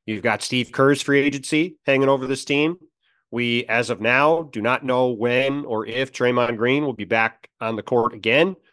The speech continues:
Uh, you know, Adrian reported this week that, you know, it seems like eleven to thirteen games is a possible return suspension-wise, which would mean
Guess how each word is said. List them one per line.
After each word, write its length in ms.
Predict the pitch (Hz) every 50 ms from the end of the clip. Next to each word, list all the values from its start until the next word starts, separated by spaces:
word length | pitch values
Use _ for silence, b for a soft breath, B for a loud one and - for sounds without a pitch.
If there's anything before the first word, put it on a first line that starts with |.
| _ _ _
Uh, 440 | - 113 110 107 107 104 104 101 101 -
you 80 | 107
know, 320 | 107 107 107 98 101 104 107 -
Adrian 260 | 117 117 107 113 110
reported 320 | 101 - - 117 110 107
this 180 | 95 107 - -
week 340 | 101 101 117 131 131 - -
that, 320 | 110 107 107 104 101 - _ _ _ _ -
you 60 | 107
know, 40 | 95
it 120 | - -
seems 320 | - - 110 110 104 -
like 240 | 113 110 107 104 - _ _ _ _ _ _ -
eleven 320 | 110 110 110 110 107 110 104
to 60 | 101
thirteen 480 | - - 113 110 - - - 117 110 107
games 360 | 104 110 113 123 139 139 120
is 100 | 110 104
a 60 | 98
possible 640 | - 127 113 117 - - 110 113 113 113 113 b b b b b b b b b b b -
return 500 | 120 - - - 127 127 131 143 147 143
suspension-wise, 840 | - - - - - 139 139 135 - 147 139 139 139 156 165 143 143
which 100 | 123 -
would 80 | 107 107
mean 380 | 113 113 113 110 110 107 107